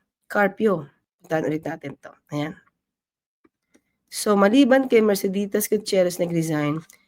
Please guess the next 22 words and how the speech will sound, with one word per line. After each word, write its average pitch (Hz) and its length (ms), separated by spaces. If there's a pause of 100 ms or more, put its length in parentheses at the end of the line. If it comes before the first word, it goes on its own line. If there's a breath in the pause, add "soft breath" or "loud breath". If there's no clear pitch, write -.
(280 soft breath)
lumalabas 202 560
din 170 240
na 180 80
itong 185 240
si 202 240
Andres 190 400
Bautista, 196 720
October 202 400
eleven, 175 480
twenty 170 240
seventeen, 170 880 (880)
ha? 196 240 (2250)
Na-approve 208 480
din 226 240
yung 220 80
articles 196 560
of 190 320
impeachment 190 640
niya, 202 240
one 170 240
hundred 185 320
thirty-seven 165 880